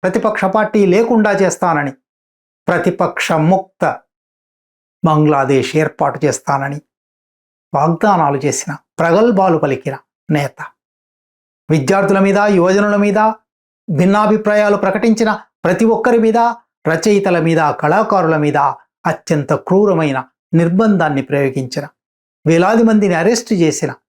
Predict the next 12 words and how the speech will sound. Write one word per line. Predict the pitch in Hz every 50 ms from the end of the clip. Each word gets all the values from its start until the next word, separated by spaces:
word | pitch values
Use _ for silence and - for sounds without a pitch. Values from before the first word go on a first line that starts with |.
| _ _ _ _ _ -
అత్యంత | 180 175 - - 208 202 - 190
క్రూరమైన | 175 - 208 220 240 247 240 226 220 214 208 202 180 - - _ _ _ _ _ _ 175
నిర్బంధ | 175 160 151 135 165 151 151 147 151
చట్టాలు | 143 143 - 156 147 - - - 254 240 220
ప్రవేశపెట్టిన | 190 - 156 135 135 131 131 - 135 - 131 - - 143 131 143 - - _ _ _ _ _ _ _ _ _ _
ఒక | - 135 - 143
ప్రధాని | 131 - - 143 127 113 123 143 151 156 - _ _ _ _ _ _ _ _ _ _ _ _ _ _ - _ _ _
పదిహేను | 165 151 160 156 139 156 156 147 139
సంవత్సరాల | 139 - - 147 156 165 156 - - - 156 151 143 143 139 135 127 - - _ _ _ _ _ _ _ _ _
ఆధిపత్యం | - 151 156 165 165 147 170 160 165 156 139 - - - 147 127
తర్వాత | 123 - 143 135 139 139 143 147 156 - 226 254 269 - - _ _ _ _ _ _ _ _ _ _ _ _ -
తలదాచుకోవడానికి | 147 143 165 214 226 202 208 190 170 - - - - 147 143 139 135 131 131 127 - -